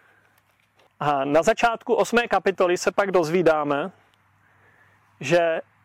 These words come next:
jen ten věřící, který chodí v moci ducha, může zákon naplnit. Čili je tady moc naplnit ten zákon. Tu,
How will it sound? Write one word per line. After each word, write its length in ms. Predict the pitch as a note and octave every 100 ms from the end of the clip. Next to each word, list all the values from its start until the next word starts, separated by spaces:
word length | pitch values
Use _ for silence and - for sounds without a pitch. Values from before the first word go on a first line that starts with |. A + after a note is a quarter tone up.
| -
jen 420 | D#3 G3 A3+ A3 - _ _ _
ten 220 | F#3+ A#3
věřící, 500 | A#3+ G3 G3+ - F3
který 240 | - F#3 G3
chodí 400 | - G3+ A#3 G3+
v 40 |
moci 520 | G3 G#3 - A3+ G#3+ - _ D#3
ducha, 420 | G3 - E3+ E3
může 340 | E3 F3+ G3+
zákon 340 | E3+ D#3+ - D#3+
naplnit. 440 | C#3+ C#3+ A2+ G2+ - _ _ _ _ _ _ _ _ _ _ _ _ _ _ _ _ _ _ _ _ _
Čili 520 | - D3+ D3 C#3+ D3 _ _ _
je 140 | F3 G3+
tady 240 | A#3 A#3+
moc 600 | A3 G#3 G3+ - - - _ F3+
naplnit 600 | F#3 - A3 F3 E3 -
ten 180 | F#3
zákon. 640 | D#3+ D#3+ D3 D#3+ C#3+ C#3 - - _ _ _ -
Tu, 220 | F#3 D#3+